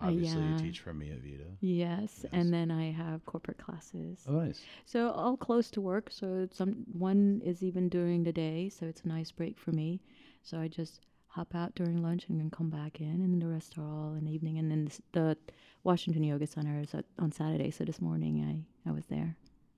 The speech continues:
Speaker 2: Very nice.
Speaker 1: Yeah.
Speaker 2: And when you go, when you go, when you get to go to classes, where do you go?
Speaker 1: Now it's really at home.
Speaker 2: Yeah.
Speaker 1: At home or at Washington Yo-, Washington Yoga Center, 'cause then it's great. Um, right before I teach, um, I love Neva.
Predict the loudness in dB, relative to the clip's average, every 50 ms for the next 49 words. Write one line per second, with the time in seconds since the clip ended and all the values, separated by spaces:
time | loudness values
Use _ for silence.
0 | _ -10 -8 -6 -4 -4 -2 -2 -2 -2 -2 -2 -4 -6 -8 -14 -20 -6 _ 4
1 | 4 6 6 6 4 4 4 6 6 6 4 2 0 -2 0 0 0 0 0 0
2 | 0 0 2 2 0 0 -2 -2 -4 -6 -6 -4 -2 -2 -2 -2 -4 -8 -10 -10
3 | -12 -14 -16 -14 -14 -14 -14 -14 -14 -16 -16 -18 -18 -18 -20 -20 -20 -20 -20 -20
4 | -20 -20 -20 -20 -20 -20 -20 -6 -2 0 2 4 4 2 2 -2 -4 -4 -2 0
5 | 2 2 2 0 -2 -4 -2 0 2 4 4 4 4 4 2 2 0 -2 -6 -14
6 | -10 -4 -2 0 0 0 -2 -6 -8 _ 0 2 4 6 8 10 10 10 10 8
7 | 8 4 2 2 0 0 -2 -2 0 0 0 0 -2 -2 0 2 2 2 2 0
8 | 2 2 2 2 2 2 2 0 2 2 2 2 2 2 2 0 -2 -2 -2 0
9 | 0 0 0 -2 -4 -6 -10 -20 -20 -18 -4 0 2 6 6 8 8 8 6 4
10 | 2 0 -2 -6 -4 0 2 6 6 8 8 8 6 4 0 -4 -10 -12 -10 -6
11 | -4 -2 -2 0 0 0 0 0 -2 -4 -6 -6 -4 -4 -4 -2 -2 -2 -2 -2
12 | -2 -6 -10 -18 -20 -20 _ _ _ _ _ _ _ _ _ _ -6 -4 -2 -2
13 | -2 -2 -4 -4 -4 -2 -2 -2 0 0 0 0 0 -2 -4 -4 -6 -8